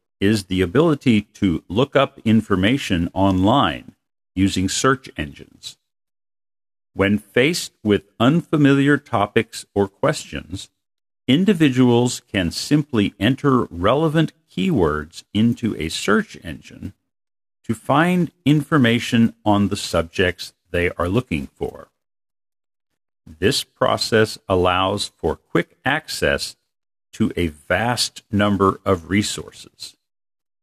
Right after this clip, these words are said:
making it easier to stay informed and up to date on various subjects.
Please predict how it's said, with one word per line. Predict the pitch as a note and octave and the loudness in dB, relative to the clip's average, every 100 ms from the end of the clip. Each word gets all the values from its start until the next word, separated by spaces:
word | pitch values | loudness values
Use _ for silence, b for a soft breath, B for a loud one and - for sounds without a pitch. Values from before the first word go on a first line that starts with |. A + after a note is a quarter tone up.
| _ | _
making | - F2+ F#2 G#2+ A2 | -4 -2 0 2 2
it | B2+ - - | 2 -2 2
easier | A#2+ G2+ - G2 A2 | 4 4 0 0 0
to | A2+ - | -2 -6
stay | D2+ - E2+ F2+ | -8 -2 0 2
informed | A#2+ C#3+ - F#2+ F2 G2 A2 - - | 0 0 0 2 2 2 0 -4 -6
and | F2+ D#2 - | -4 -4 -4
up | A#2+ - - | -4 -4 -6
to | F#2+ | -2
date | D#3+ D3+ G2+ - _ _ _ - | 2 2 0 -8 _ _ _ -2
on | G2+ | 0
various | F2 - A2 C3 G2+ D2+ - - | -2 -4 0 0 0 -2 -6 -8
subjects. | - - G#2 G2+ - - _ - | -6 0 0 -2 -12 -18 _ -20